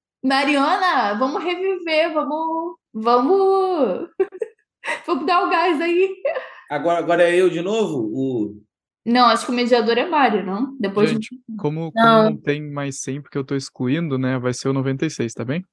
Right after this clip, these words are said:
Speaker 2: Beleza.
Speaker 1: Tá.
Speaker 4: Quem é o
Speaker 2: Sou eu,
Speaker 4: mediador
Speaker 2: sou eu.
Speaker 4: agora?
Speaker 2: Sou eu, porque foi a Mar-, eu fiz dois pontos seguidos, dois acertos seguidos.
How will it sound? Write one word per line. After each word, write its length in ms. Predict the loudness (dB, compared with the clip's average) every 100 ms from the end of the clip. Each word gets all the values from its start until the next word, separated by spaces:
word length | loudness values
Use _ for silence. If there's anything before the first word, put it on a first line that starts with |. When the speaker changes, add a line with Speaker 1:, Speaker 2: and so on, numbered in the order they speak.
| _
Speaker 2:
Beleza. 200 | -4 -2
Speaker 1:
Tá. 300 | 2 2 2 -2 -10 -4 0 2 0 0 -2
Speaker 4:
Quem 160 | 0
é 100 | 2
o 40 | 2
Speaker 2:
Sou 80 | 2
eu, 40 |
Speaker 4:
mediador 340 | 2 2 2
Speaker 2:
sou 60 | 2
eu. 60 | 2 2
Speaker 4:
agora? 480 | 2 2 0 -2 -4 _ _ _ _ _ _
Speaker 2:
Sou 140 | -2 0
eu, 60 |
porque 180 | 2 0
foi 200 | 0 4
a 80 | 4
Mar-, 300 | 4 4 2
eu 60 | 0
fiz 160 | 0
dois 160 | 2 2
pontos 280 | 0 -2 -2
seguidos, 340 | -4 -2 0
dois 180 | 4 4
acertos 380 | 2 0 -4 -4
seguidos. 500 | -8 0 0 0 -8